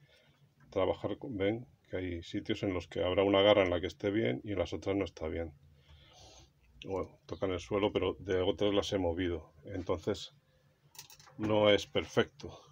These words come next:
Lo mejor es volver a hacer un agarre y utilizarlo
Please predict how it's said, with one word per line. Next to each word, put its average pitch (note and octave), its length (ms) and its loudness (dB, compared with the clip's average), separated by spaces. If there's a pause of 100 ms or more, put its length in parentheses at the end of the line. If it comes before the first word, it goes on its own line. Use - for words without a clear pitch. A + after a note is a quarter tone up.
(280)
Lo F#2 100 -2
mejor G2 340 4
es - 320 0 (880)
volver G2 260 4
a G2+ 40 6
hacer G2+ 200 2
un G2+ 100 6
agarre A2 540 6 (1400)
y A2+ 100 -2
utilizarlo F#2 1200 2